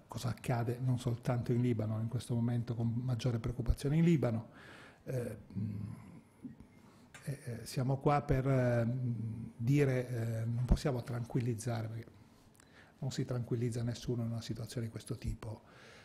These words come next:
La difesa italiana, l'Italia, mm, seguono la vicenda,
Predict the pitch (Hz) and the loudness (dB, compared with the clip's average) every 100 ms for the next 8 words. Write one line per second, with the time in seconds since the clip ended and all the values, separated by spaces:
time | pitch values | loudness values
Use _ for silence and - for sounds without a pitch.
0 | - _ - 120 120 123 - 139 135 127 | -20 _ -6 -2 0 0 2 4 4 2
1 | 131 127 160 156 139 120 - - - - | 2 4 6 4 2 0 -6 -14 -20 -2
2 | 127 120 156 151 147 131 127 117 - - | 0 2 4 4 4 2 0 -2 -8 -14
3 | 180 139 120 117 107 - 123 127 123 120 | -8 -6 -6 -8 -4 2 4 4 2 2
4 | 123 - 160 160 156 160 160 | 2 4 4 4 4 2 0